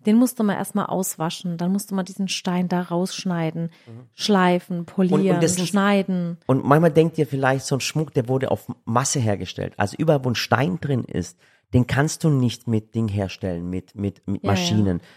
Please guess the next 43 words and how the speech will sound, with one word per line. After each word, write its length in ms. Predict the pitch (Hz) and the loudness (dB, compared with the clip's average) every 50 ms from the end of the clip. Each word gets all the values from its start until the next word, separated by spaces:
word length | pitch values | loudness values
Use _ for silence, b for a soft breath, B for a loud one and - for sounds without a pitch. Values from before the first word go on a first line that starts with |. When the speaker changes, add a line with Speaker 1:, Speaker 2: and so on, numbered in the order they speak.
| b b b b - | b b b b -4
Speaker 2:
Da 60 | 117 - | -4 -2
ist 200 | - 127 - - | -2 -4 -4 -2
ein 80 | 127 120 | 0 0
Mensch 280 | 120 123 147 147 - - | 0 0 0 -2 -2 -2
dahinter 360 | 127 110 113 117 117 - 107 | 0 0 0 0 0 -2 -4
gesessen, 440 | - 104 95 95 95 95 - - 98 | -4 -4 -4 -4 -6 -8 -8 -6 -4
der 80 | 101 107 | -4 -2
hat 140 | 117 - | -4 -4
sich 120 | - 110 - | -8 -10 -8
die 120 | 113 107 | -8 -6
Zeit 380 | - - 120 104 117 139 - - | -2 2 2 4 4 2 0 -2
genommen. 320 | - 117 101 95 90 92 - | -2 -2 0 0 -2 -4 -6
Diese 200 | - 110 120 123 | -6 -6 -6 -4
Zeit 260 | - - 123 139 156 147 | -2 -2 -2 -2 -2 -2
hast 160 | 143 - - | -4 -4 -6
du 60 | 139 | -6
bezahlt, 500 | 139 139 - - 175 180 160 139 - _ - | -6 -8 -6 -4 -4 -4 -4 -6 -8 _ 2
außer-, 280 | 202 113 127 - 247 | 2 2 4 4 2
Speaker 1:
Natürlich, 220 | 285 403 403 320 - | 2 2 4 4 4
Speaker 2:
außerhalb 340 | 165 175 - - 147 151 - | 4 4 4 2 2 2 4
Speaker 1:
natürlich. 180 | - 135 131 | 4 4 4
Speaker 2:
dem 80 | 131 123 | 4 2
Materialwert. 760 | 113 107 - 117 117 110 107 123 160 151 117 101 92 87 b b b b b b | 0 -2 -2 0 2 4 4 4 4 2 0 0 0 -2 b b b b b b
Speaker 1:
Ich 140 | 214 - 226 | -6 -2 -2
hab 120 | 240 226 | 0 0
auch, 340 | - 185 196 196 190 190 - - - | 2 0 2 0 -2 -4 -8 -8 -4
äh, 240 | 196 196 190 185 - - | -2 -2 -2 -2 -2 -4
ich 80 | 202 | -4
hab 80 | 240 233 | -2 -2
auch 160 | - 190 - | -2 -2 0
eine 280 | 247 269 277 269 - - | 0 0 0 0 -2 0
eigene 360 | - 226 240 - 254 262 269 | -2 -2 0 0 -2 -2 -2
Kette 320 | 262 - 269 262 - 269 | -4 -4 -8 -6 -6 -8
gemacht. 420 | - - 254 254 269 311 - - - | -4 -2 -2 0 0 -2 -6 -6 -4
Ihr 80 | 214 - | -2 0
habt 80 | 117 117 | 0 0
Speaker 2:
Mhm. 80 | 135 | 0
Speaker 1:
auch 180 | 143 - 202 - | -2 -4 -4 -2
den 160 | - 214 202 | -2 0 0
Stein 320 | - - - 196 208 226 233 | 0 0 0 0 0 0 0
genommen, 400 | 247 240 247 247 247 247 247 226 | 0 2 2 2 2 0 0 -2
geschliffen, 640 | 208 - - - 240 240 - - 240 233 226 220 | -4 -6 -4 -4 -4 -4 -2 -2 -2 -2 0 -2
gemacht 420 | 214 208 202 214 220 240 240 - | -2 -2 0 0 0 -2 -4 -8